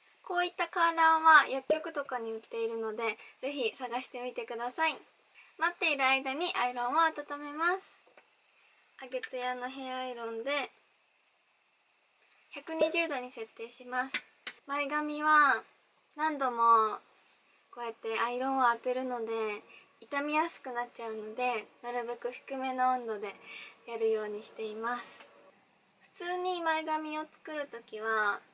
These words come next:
私はメイクをしながらよくカーラーをやっています。ある程度の時間が経っ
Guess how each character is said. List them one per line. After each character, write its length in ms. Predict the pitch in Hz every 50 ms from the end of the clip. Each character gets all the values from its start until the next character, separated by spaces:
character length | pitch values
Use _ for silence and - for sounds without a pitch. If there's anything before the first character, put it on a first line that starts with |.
| _ -
私 280 | 269 302 - - 277
は 160 | 269 262 262
メ 200 | 254 262 285 311
イ 40 | 320
ク 140 | 311 - 359
を 100 | 349 349
し 140 | 339 - 359
な 160 | 330 330 311
が 80 | 294 269
ら 80 | 240 247
よ 140 | 233 240 233 -
く 80 | - 226 226 220 208 190 190 - - - - - - - -
カ 80 | 285
ー 120 | 254 254 247
ラ 80 | 240 233 233 233 233
ー 20 |
を 80 | 240 233
や 100 | 233 240
っ 40 |
て 200 | - _ - 240
い 80 | 233 233
ま 100 | 233 240
す。 260 | 240 240 - - - _ _ _ _ _
あ 60 | - 269
る 120 | 277 285 -
程 160 | 311 302 311
度 120 | 311 311 311
の 180 | 311 320 320
時 100 | 311 294
間 220 | 294 - 302 294 302
が 100 | 294 302
経 120 | - 320
っ 60 | 320